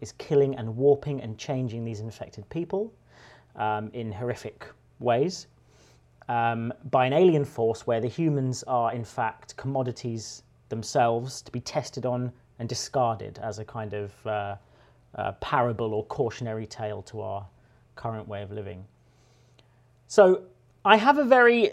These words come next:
things slotted into place today, so sometimes I labour. The,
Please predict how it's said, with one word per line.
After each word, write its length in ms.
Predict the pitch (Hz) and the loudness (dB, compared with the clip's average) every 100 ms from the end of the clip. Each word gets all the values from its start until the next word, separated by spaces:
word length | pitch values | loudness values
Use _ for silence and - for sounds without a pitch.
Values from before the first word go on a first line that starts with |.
| - | 0
things 320 | 165 285 277 | 4 4 4
slotted 340 | - 240 240 214 | 4 2 4 4
into 180 | 196 | 2
place 320 | 202 180 156 - | 2 4 4 0
today, 320 | 127 123 135 | -2 0 2
so 220 | 170 160 | 4 4
sometimes 540 | 160 190 190 190 185 | 4 2 2 2 2
I 100 | 185 | 4
labour. 600 | 180 151 139 117 135 185 - _ _ _ - | 6 6 6 6 6 6 2 _ _ _ 4
The, 200 | 196 | 6